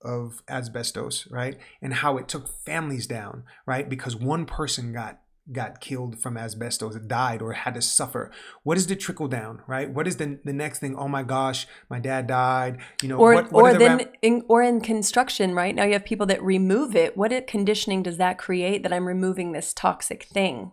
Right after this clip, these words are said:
Speaker 2: There's a fear approach to even the cleaning up of it.
Speaker 1: Well, I mean, just look at all of the dynamics that we just discussed.
Speaker 2: Yeah.
Speaker 1: Okay. And that's from asbestos.
Speaker 2: Right.
Speaker 1: Shame is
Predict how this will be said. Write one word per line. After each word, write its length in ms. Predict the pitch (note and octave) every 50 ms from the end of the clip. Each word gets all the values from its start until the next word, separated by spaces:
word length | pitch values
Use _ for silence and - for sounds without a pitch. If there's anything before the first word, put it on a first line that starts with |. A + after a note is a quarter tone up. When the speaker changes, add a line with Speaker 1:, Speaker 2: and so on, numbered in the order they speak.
| _ _ -
Speaker 2:
There's 240 | G3 F3+ F3 E3+
a 40 | F#3+
fear 560 | F3 - - - G3+ G3 F#3+ F#3 F3+ F3 E3 - _ _ _ _ _ -
approach 400 | F#3+ F#3+ - G3 F#3+ F#3+ F#3+ -
to 340 | - F#3+ F3 E3+ E3 D3+ - -
even 420 | - G3 F3+ F#3+ F#3 F3 E3+ D#3
the 220 | F#3 F3+ D#3+ - -
cleaning 360 | - - G3+ F#3+ F3+ E3 D#3+ D#3+
up 120 | B3 -
of 120 | - -
it. 100 | - - -
Speaker 1:
Well, 180 | D3+ E3+ E3 F3
I 80 | E3+
mean, 260 | F3+ F#3 F3 E3 D3 C3+
just 280 | C#3 G3 F#3+ - - - - -
look 260 | D#3+ D#3 F#3+ G#3 -
at 60 | -
all 220 | - D3+ D#3 D#3
of 80 | D#3+ C#3
the 60 | D3
dynamics 440 | C3+ C#3+ C3+ B2+ B2+ B2 B2 B2 -
that 80 | - A#2+
we 100 | A#2+ A2+
just 160 | A#2 A2 -
discussed. 380 | - - - - - - -
Speaker 2:
Yeah. 240 | - G#3 G3 - C#3+
Speaker 1:
Okay. 240 | C3+ - D#3+ D#3 D#3
And 140 | - C3+ D3
that's 180 | E3+ E3+ -
from 160 | - - D#3+ D#3
asbestos. 800 | - C3+ A#2+ - A#2 D#3 D3 - - - A#2+ E2+ C#3+ - - - -
Speaker 2:
Right. 160 | - - -
Speaker 1:
Shame 320 | - - F#3 F#3+ G#3 G3+ F#3
is 180 | - C#3+ A#2